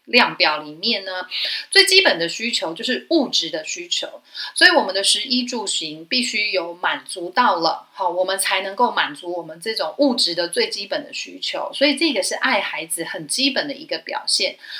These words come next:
好，满足孩子的物质需求。那但是呢，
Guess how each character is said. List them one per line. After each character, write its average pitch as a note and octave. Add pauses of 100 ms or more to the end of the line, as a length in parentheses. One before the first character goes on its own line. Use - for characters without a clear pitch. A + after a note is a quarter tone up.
(120)
好， F#3+
满 E3+
足 G3
孩 F#3+
子 F#3+
的 F#3
物 A#3
质 E3
需 F#3+
求。 - (440)
那 F#4+
但 F#4+
是 F4+
呢， C#4+